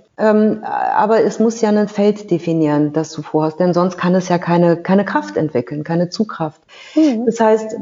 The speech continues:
Speaker 1: man muss sich schon darauf einlassen zu sagen, ich möchte nach Nordost, ja, ohne zu sagen,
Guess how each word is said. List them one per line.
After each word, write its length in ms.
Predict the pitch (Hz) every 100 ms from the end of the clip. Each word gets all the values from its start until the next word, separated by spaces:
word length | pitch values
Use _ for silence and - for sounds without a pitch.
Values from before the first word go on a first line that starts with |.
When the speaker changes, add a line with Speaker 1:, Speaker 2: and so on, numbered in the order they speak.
| 185
Speaker 1:
man 240 | 202 208 208
muss 180 | 233
sich 180 | 226 214
schon 240 | - 233 240
darauf 240 | 202 202
einlassen 520 | - 190 220 214 220
zu 160 | 214 202
sagen, 360 | 180 185 214
ich 120 | 196 196
möchte 280 | 202 -
nach 200 | 196 185
Nordost, 800 | 180 175 165 - 214 302 - _ _
ja, 280 | - 185 233 - - - -
ohne 280 | 196 196 214
zu 180 | 214 190
sagen, 720 | 180 175 190 185 185 185